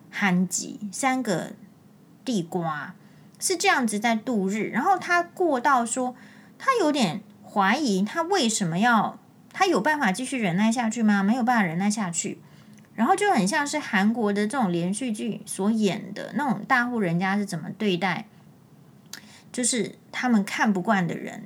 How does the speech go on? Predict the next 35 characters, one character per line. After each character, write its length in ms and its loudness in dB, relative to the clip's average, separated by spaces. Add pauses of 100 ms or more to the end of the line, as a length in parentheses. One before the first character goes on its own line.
就 100 -4
说 220 0
他 160 2
是 100 -4
精 240 0
神 320 -8
病 180 -4 (140)
患， 220 -10 (480)
然 120 0
后 80 6
联 240 4
络 220 4
了 80 2
精 240 2
神 300 0
病 260 0
的， 260 -8 (140)
病 180 4
院 280 2
的 100 -6
这 100 -4
种 160 -2
救 220 -2
护 160 -2
车， 180 -4
说 140 -4
要 80 0
把 120 -6
他 60 -8
载 360 0
到 240 -2
精 200 -2
神 280 -8
病 200 -4 (140)
患。 220 -8